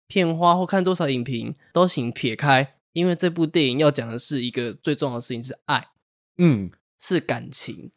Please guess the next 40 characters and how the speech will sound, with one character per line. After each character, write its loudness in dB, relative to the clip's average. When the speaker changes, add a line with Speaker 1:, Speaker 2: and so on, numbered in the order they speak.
Speaker 2:
是。 -2
Speaker 1:
而 2
不 -4
是 -2
单 -2
纯 -4
说 0
什 -4
么， -4
哦， -2
直 -4
男 -2
怎 -8
样 -4
啊， -8
啊， -4
同 -8
志 -6
怎 -12
样， -8
不 -12
是。 -6
所 -2
以 2
就 -4
是 4
他 -2
会 2
在 4
探 -2
讨 -2
的 -2
事 -4
情 -2
是 -4
更 -2
多 -4
层 -6
面 -8
的。 -8